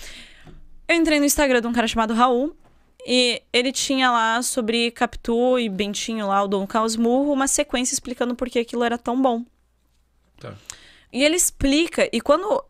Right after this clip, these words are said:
Speaker 1: e, e justamente quando eu nem tinha lido o livro, quando eu li a explicação do porquê era tão bom, eu falei, "Cara, teria passado batido tudo isso." Por exemplo, tem uma sentença que fala, ah, é,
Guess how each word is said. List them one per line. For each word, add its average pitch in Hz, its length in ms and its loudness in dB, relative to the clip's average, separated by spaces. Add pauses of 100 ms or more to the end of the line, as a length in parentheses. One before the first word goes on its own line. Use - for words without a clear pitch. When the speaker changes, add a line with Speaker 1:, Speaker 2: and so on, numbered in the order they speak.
(120)
Speaker 1:
e, 202 160 -8
e 247 80 2
justamente 254 520 -2
quando 285 300 2
eu 240 120 2
nem 285 160 2
tinha 359 180 0
lido 285 180 2
o 285 60 2
livro, 180 300 -2
quando 285 240 0
eu 427 60 0
li 277 160 2
a 262 160 0
explicação 220 580 -2
do 214 80 -2
porquê - 340 -4
era 262 160 0
tão 180 260 -6
bom, 214 240 4
eu 202 60 -8 (340)
falei, 311 220 0
"Cara, 302 240 -2
teria 262 260 0
passado 269 380 0
batido 254 720 -2 (960)
tudo 320 240 4
isso." 185 280 -2
Por 262 140 4
exemplo, 208 300 0 (400)
tem 269 100 2
uma 294 140 4
sentença 262 320 0
que - 40 -18
fala, 233 220 0 (300)
ah, - 60 -12 (460)
é, 202 280 0